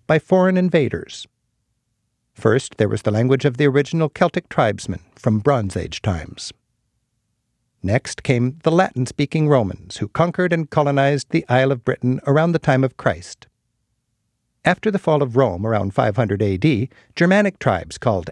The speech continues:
Angles and Saxons invaded. They made English a mostly Germanic language.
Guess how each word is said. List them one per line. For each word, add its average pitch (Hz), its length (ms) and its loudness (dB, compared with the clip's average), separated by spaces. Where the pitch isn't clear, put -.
Angles 170 440 0
and 156 160 2
Saxons 107 500 -2
invaded. 90 520 -6
They 127 220 2
made 123 240 2
English 107 420 0
a 147 80 2
mostly 160 580 0
Germanic 180 500 0
language. 95 520 -6